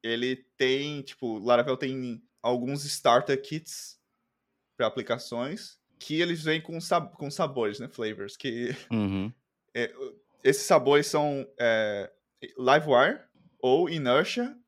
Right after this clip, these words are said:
Speaker 1: com React ou Inertia com Vue, tá ligado?
Speaker 2: Entendi.
Speaker 1: Aí, tipo, eles meio que são first class, tá ligado?
Speaker 2: É,
Speaker 1: No
Speaker 2: acaba
Speaker 1: mundo
Speaker 2: que vão ter
Speaker 1: Laravel.
Speaker 2: muito,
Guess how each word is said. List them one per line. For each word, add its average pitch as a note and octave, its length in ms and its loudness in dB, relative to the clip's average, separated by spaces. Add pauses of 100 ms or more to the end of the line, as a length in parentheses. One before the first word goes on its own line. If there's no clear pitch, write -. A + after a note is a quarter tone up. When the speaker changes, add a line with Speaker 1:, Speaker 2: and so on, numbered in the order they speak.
(220)
Speaker 1:
com B2+ 300 -4
React B2 640 -2
ou A#2+ 240 -10
Inertia A#2+ 300 -8
com A#2 360 -12 (120)
Vue, G#2+ 340 -12 (640)
tá A#2 80 -12
ligado? G#2+ 200 -4
Speaker 2:
Entendi. D#2 300 -6 (1200)
Speaker 1:
Aí, C3 280 4
tipo, C#3+ 240 -4
eles C#3+ 200 0
meio D3 240 2
que - 80 -12
são D#3+ 220 0
first - 400 -2
class, - 540 2
tá A2+ 80 -8
ligado? A2+ 260 -4 (880)
Speaker 2:
É, B2+ 80 4
Speaker 1:
No G2 40 8
Speaker 2:
acaba A#2 280 4
Speaker 1:
mundo B2+ 120 4
Speaker 2:
que C3 40 6
vão B2+ 60 8
ter B2+ 80 8
Speaker 1:
Laravel. B2+ 260 4
Speaker 2:
muito, A#2 320 -2